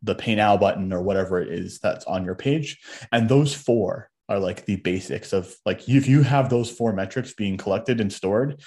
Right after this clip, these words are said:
and you have a hundred percent of people who are introduced, like, you kind of have a fall off, uh, funnel, <laughs> for lack of a better term. Uh, you're able to m-, much move much quicker next week when things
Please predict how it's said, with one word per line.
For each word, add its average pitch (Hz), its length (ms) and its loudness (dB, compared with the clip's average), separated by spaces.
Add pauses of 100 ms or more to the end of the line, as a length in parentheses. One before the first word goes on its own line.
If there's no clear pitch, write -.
(240)
and 110 100 0
you 104 60 0
have 101 300 0 (180)
a 117 60 0
hundred 113 340 -4
percent 107 420 -4
of - 120 -6
people 98 440 -2
who 107 80 0
are 95 120 0
introduced, 156 640 0
like, 87 220 -6 (340)
you 117 80 4
kind 127 160 4
of 107 40 2
have 107 140 4
a - 40 -6
fall 107 260 6
off, 101 320 2
uh, 92 280 -2 (160)
funnel, 107 560 0
<laughs> - 200 -4
for 127 100 0
lack 98 240 0
of 95 80 -6
a - 20 -14
better 92 160 -2
term. 170 320 -6 (480)
Uh, 113 160 4
you're 131 160 2
able 120 220 4
to 117 120 -2
m-, 107 260 -2 (280)
much 135 560 0 (200)
move 127 240 0
much 120 320 -2
quicker - 480 -8
next 104 320 -4
week 92 240 -4
when 95 140 -2
things 95 300 -4